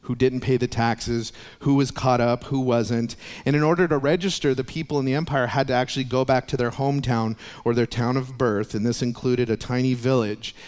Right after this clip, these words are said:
at the far side of the Mediterranean. And so thus it was here in verses two and three of Luke that the scene is set, for a carpenter and his teenage bride to be forced to travel back to their hometown to register for taxation. And we pick it up in verse four.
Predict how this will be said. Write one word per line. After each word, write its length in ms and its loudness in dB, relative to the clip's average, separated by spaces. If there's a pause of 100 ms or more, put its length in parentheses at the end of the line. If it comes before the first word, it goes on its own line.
(140)
at 120 -4
the 80 -4
far 300 0
side 300 0
of 100 -2
the 60 -4
Mediterranean. 880 -2 (680)
And 80 2
so 140 4
thus 240 2
it 80 2
was 300 4
here 180 4
in 180 4
verses 380 0
two 220 2
and 100 0
three 200 2
of 140 0
Luke 280 0
that 160 -2
the 60 0
scene 280 0
is 140 2
set, 360 -2 (680)
for 200 2
a 40 -2
carpenter 540 2
and 120 2
his 140 0
teenage 460 0
bride 300 2
to 60 0
be 140 -2
forced 800 -4
to 80 -2
travel 540 0 (200)
back 440 -2
to 120 0
their 180 0
hometown 1080 0 (260)
to 100 -4
register 460 2
for 160 -2
taxation. 720 0
And 100 -2
we 80 -2
pick 220 -2
it 80 2
up 120 -2
in 100 0
verse 220 -2
four. 380 -4